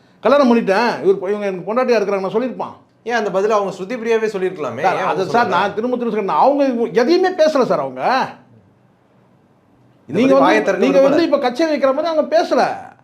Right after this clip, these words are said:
Speaker 1: அங்க கணவன் மீதும் தவறு இருக்கிறதுனால அவங்க வந்து பேசல. இதுதான் உண்மை. கணவன் வந்து வழி தவறி போறான், வழி மாறி போனான். புரியுதுங்களா? உலகம் எப்படி வேணா பேசும். நீங்க கொஞ்சம் அவரை பார்த்து அனுசரிச்சு நடந்துடக்கூடாதாம்மான்னுவாங்க. எப்படி இவன் தினம் இவன் பின்னாடியே சுத்திட்டு இருப்பாங்களா?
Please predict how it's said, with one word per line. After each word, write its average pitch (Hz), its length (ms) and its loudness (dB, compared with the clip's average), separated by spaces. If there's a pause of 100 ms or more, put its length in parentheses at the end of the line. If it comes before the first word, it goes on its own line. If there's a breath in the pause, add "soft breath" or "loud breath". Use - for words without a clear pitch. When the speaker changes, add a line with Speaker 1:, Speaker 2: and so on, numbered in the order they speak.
(320)
Speaker 1:
அங்க 190 220 -4
கணவன் 285 340 2
மீதும் 330 260 -2
தவறு 302 280 2
இருக்கிறதுனால 262 380 -2
அவங்க 330 320 0
வந்து 311 120 -2 (120)
பேசல. 247 280 0
இதுதான் 302 300 -2
உண்மை. 302 260 2 (680)
கணவன் 262 360 2
வந்து 262 340 -2
வழி 247 200 0
தவறி 233 260 0
போறான், 202 260 -4
வழி 220 180 0
மாறி 202 220 -2
போனான். 131 340 -12 (2250)
புரியுதுங்களா? 180 520 -2
உலகம் 294 300 2
எப்படி 294 280 0
வேணா 294 120 2
பேசும். 226 420 -6 (480 soft breath)
நீங்க 185 200 -2
கொஞ்சம் 175 380 0
அவரை 160 200 0
பார்த்து 208 380 0
அனுசரிச்சு 202 500 0
நடந்துடக்கூடாதாம்மான்னுவாங்க. 175 1040 -2 (580 soft breath)
எப்படி 185 340 4
இவன் 175 200 0
தினம் 185 260 4
இவன் 185 200 0
பின்னாடியே 190 340 2
சுத்திட்டு 170 260 -2
இருப்பாங்களா? 143 380 -4